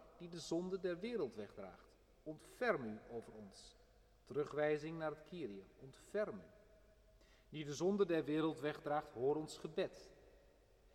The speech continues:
Gij die gezeten zijt aan de rechterhand van God de Vader", we horen het straks ook in het credo, de geloofsbelijdenis,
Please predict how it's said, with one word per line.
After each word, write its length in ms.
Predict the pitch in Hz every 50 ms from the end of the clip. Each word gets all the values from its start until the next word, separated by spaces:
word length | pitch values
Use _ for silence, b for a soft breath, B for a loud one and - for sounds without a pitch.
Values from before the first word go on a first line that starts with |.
| b b b
Gij 240 | - - 160 165 160
die 140 | 170 175 156
gezeten 600 | 175 160 - 175 175 180 196 185 175 175 170 156
zijt 300 | - 175 170 170 170 170
aan 120 | 151 139
de 60 | 135
rechterhand 520 | 135 147 143 - - 151 139 143 151 147 -
van 140 | - 143
God 200 | - - 147 143
de 120 | - 156 139
Vader", 440 | 147 156 156 175 185 196 180 151 123
we 60 | 113
horen 160 | 113 117 117
het 100 | 120 113
straks 380 | - - - 127 120 - - -
ook 180 | 143 131 -
in 100 | 151 143
het 160 | 147 147 - - -
credo, 500 | - 160 165 180 190 190 180 175 175 180
de 100 | 151 -
geloofsbelijdenis, 880 | - 135 143 151 143 - 147 135 131 127 123 127 139 147 - - -